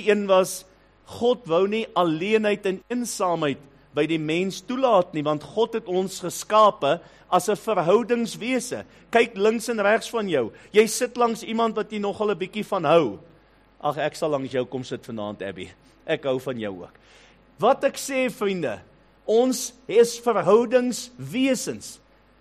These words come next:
Baie keer voel jy as die konflik so baie raak, "Ag, ek wil op 'n eiland gaan sit, stoksiel alleen, vir my 'n houthuis bou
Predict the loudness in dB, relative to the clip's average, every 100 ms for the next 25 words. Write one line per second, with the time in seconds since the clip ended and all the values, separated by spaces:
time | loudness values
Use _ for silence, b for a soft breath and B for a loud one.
0 | b -8 2 6 6 4 0 -2 -2 -4
1 | 0 2 4 4 4 -2 -8 -2 -2 -2
2 | -2 -6 -4 -6 -6 -2 2 6 6 8
3 | 6 6 2 B B 6 6 4 2 2
4 | 2 2 4 2 4 6 8 8 6 2
5 | -2 0 2 2 0 B -8 2 4 4
6 | 2 -2 4 4 6 4 4 B B -2
7 | 4 6 8 10 8 8 4 4 4 8
8 | 8